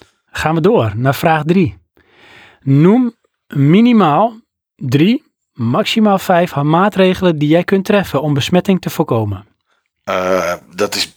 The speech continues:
Speaker 2: binnenblijven. Eh,
Speaker 1: <laughs> Ja, dat is goed. Dat,
Speaker 2: Ja.
Speaker 1: dat is er één.
Speaker 2: En daar doe je ook gelijk anderhalve meter afstand houden tot andere mensen mee.
Speaker 1: Oké,
Speaker 2: Eh,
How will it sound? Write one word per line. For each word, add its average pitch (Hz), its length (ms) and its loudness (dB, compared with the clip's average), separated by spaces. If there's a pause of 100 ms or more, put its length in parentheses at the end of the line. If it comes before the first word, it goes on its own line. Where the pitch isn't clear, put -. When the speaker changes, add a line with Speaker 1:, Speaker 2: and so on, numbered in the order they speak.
Speaker 2:
binnenblijven. 127 1040 0 (800)
Eh, 101 800 0
Speaker 1:
<laughs> 139 80 2
Ja, 135 120 0
dat 220 160 -2
is - 80 -6
goed. - 400 -4
Dat, 202 160 -4
Speaker 2:
Ja. 147 120 4
Speaker 1:
dat 123 140 -2
is - 80 -8
er 156 100 -2
één. 151 240 0 (180)
Speaker 2:
En 147 160 0
daar 135 260 0
doe 143 140 2
je 139 140 4
ook 175 220 0
gelijk 123 520 0
anderhalve 113 640 -2
meter 110 420 -4
afstand 147 420 -4
houden 139 440 -2
tot 120 160 -8
andere 117 340 -6
mensen 139 400 -10
mee. 165 360 -6 (380)
Speaker 1:
Oké, 139 220 -2
Speaker 2:
Eh, 113 120 2